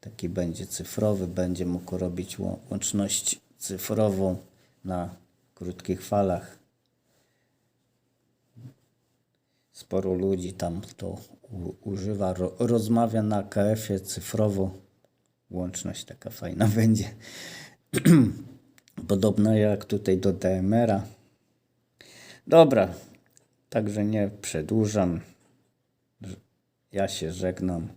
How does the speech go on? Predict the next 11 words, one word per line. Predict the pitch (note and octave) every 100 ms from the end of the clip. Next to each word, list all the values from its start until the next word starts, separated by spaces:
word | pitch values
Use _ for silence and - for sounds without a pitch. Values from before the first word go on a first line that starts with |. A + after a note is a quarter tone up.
| _ _ _ _ _ _ _ - - _ _ _ _ _ _
Napisz | A2+ B2+ B2+ F#2 -
komentarz, | - F#2 A2 A2 A2 G2+ F#2+ F#2 - - _ _
łapka | - G2+ - -
w | G#2+
górę, | A2+ - G2 G2 F#2 G2 - _ -
daj | C#3+ E3+ C3
suba | - D3 C#3+ C3 B2+ A2+ A2 - - _ _ _ _ _ _ _ -
i | -
do | A2+ A2
następnego. | A2 G#2+ B2+ C3 - C#3 C#3+ A2 D#2+ - - _ _ _ _ _ _ _ _ _ _ _ _ _ _ _ _ _ _ _ _ _
Usłyszenia. | - G#2+ - G#2+ - A#2+ A#2 F#2+